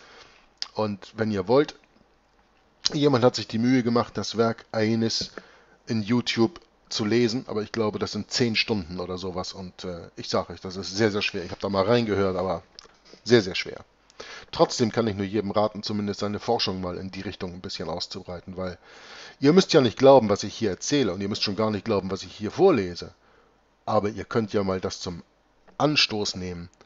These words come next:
eigene Nachforschungen anzustellen und sich selber eine Meinung aufgrund des eigenen Wissens zu bilden. Weil diese ganzen Dinge, die ich inzwischen,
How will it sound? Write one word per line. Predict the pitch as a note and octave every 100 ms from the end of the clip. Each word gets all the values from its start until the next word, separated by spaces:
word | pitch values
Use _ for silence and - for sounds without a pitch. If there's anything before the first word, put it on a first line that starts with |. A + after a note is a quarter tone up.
| _ _
eigene | - D3 F3 C3+ G#2
Nachforschungen | F#2+ F#2+ F2+ - F#2+ - F2+ F2+
anzustellen | F#2 F#2 - F2 - F2 D#2+ - _
und | B2 A2+ - -
sich | G#2+ -
selber | G2 D#3+ A#2+ E2+ - - -
eine | A2 G#2
Meinung | G#2 F#2+ F#2 F2+
aufgrund | - - A#2 G2
des | - -
eigenen | C3+ D#3 A#2 F2+ D#2+
Wissens | - F2 -
zu | - F2+
bilden. | F2 E2 C#2+ - - - - - -
Weil | G#2+
diese | G2+ A2
ganzen | A#2 A2+ A2
Dinge, | A2+ C3
die | G2 F#2+
ich | D#3+ -
inzwischen, | F3 - A#2 - D2+